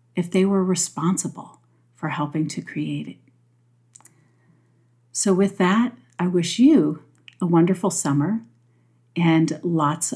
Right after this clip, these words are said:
of plans that seem to work for you and your family.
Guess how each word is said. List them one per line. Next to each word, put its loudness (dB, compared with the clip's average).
of -4
plans 2
that -2
seem 2
to -10
work -6
for -8
you -2
and 0
your 2
family. -8